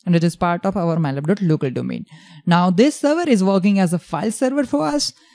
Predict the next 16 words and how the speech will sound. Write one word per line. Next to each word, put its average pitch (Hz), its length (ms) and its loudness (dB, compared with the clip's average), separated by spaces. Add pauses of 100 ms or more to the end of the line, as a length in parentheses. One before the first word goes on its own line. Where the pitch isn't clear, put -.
(320)
If 175 120 -2
I 185 60 4
double 185 180 2
click 190 200 -4
on 175 160 -2
E 285 200 4
drive, 240 340 -2 (100)
here - 180 -2
you 311 80 0
can 240 180 6
see 240 320 2
we 190 220 0
have 190 240 -2
a 269 60 -2
shared 185 280 -2
folder, 151 380 0